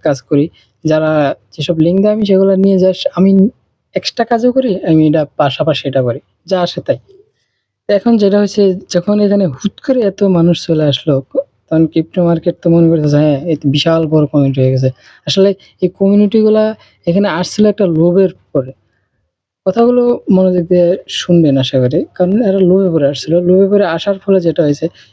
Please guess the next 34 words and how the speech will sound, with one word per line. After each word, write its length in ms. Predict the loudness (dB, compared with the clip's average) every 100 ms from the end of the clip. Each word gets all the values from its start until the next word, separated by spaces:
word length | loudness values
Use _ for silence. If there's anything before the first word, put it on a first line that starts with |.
| -6
এখন 240 | -4 -2
তাদের 240 | -2 0 2
এই 80 | 2
লোভ 260 | 2 0 0
কিন্তু 180 | -4 -4 -4 -2
ধ্বংস 220 | -2 0
হয়ে 100 | -2
গেছে 260 | -4 -8
গা। 80 | -12 -14 _ _ _ _ -2
যখন 240 | 0 0
হ্যামস্টার 800 | 0 0 0 -4 -2 -2 0 0
যে 400 | 2 4 4 2
আশা 280 | 0 0 -2
করতেছে 340 | -2 -2 0
মানুষ 260 | 2 2 2 0
লাখ 280 | 0 0
লাখ 140 | -2 -2 -4
কোটি 140 | -4
কোটি 200 | 0 0
টাকা 140 | 0
পাবে, 260 | 0 0 -2 -6 _ _ _ _ _ _ -2
আমি 140 | 0
মনে 200 | 2 2
করি 200 | 0 -2
তারা 260 | -2 -2 -2
সেখানেও 500 | -2 -4 -2 0 0
একটা 220 | 0 -4
হোঁচট 340 | -4 -4 -6
খাবে, 260 | -4 -4 -4 -10
স্ক্যামের 360 | -12 -4 -2 -2
শিকার 360 | -2 -2 0
হবে। 200 | 0 -2 -6 _ _ _ _ -4
কারণ 240 | -2 -2 -6 _ _ _ _ -6 -2
এই 340 | 0 2 2